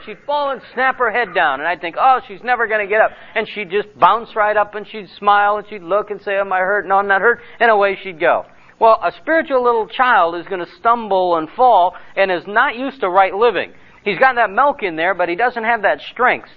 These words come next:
that encouragement, that, that ongoing fortitude that he finds in verse fourteen. Here's probably the most deadly characteristic of a little child. And the author puts it in a positive light. He said this,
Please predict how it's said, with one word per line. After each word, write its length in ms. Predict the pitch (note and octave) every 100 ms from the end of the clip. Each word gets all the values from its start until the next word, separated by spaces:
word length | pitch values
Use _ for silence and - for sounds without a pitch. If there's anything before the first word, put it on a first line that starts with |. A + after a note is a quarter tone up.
| F3
that 160 | F3+
encouragement, 800 | D#3 - B3+ A#3+ D3+ A2+ A#2 G2 _ _ _ _ _ -
that, 220 | F3+ E3
that 160 | F3 D#3+
ongoing 800 | F#3+ A#3+ A#3+ G3 A3+ G#3 C3 A#2+ -
fortitude 680 | A3+ A3+ D#3 - C3 G2 - _ _ _ - -
that 100 | F3
he 80 |
finds 300 | - F#3+ F#3+
in 100 | E3+
verse 180 | D#3 E3+
fourteen. 600 | - G3+ A3 - C3 G2+ _ _ - -
Here's 140 | C#4 -
probably 280 | D4+ C#4
the 100 | A3+
most 320 | G3+ G3 F3+ - - D3 B2+
deadly 640 | A#3 C4+ G#3+ D3 A2 - _ _ _ _ _ _ _ _ _ _ _ _ -
characteristic 640 | G3 F3+ E3 D#3+ - E3+
of 80 | D3
a 80 | D3
little 240 | F3+ E3
child. 480 | - F#3 E3 A#2 F2 - - _ _ _ -
And 120 | D#3+
the 100 | F3
author 360 | - A#3+ D#4 A3
puts 280 | - C4+ -
it 100 | F3
in 120 | E3+
a 60 | D3+
positive 540 | - B3 G3+ D#3+ C3
light. 240 | C3 C#3+
He 80 | G3
said 180 | - A3
this, 160 | A3+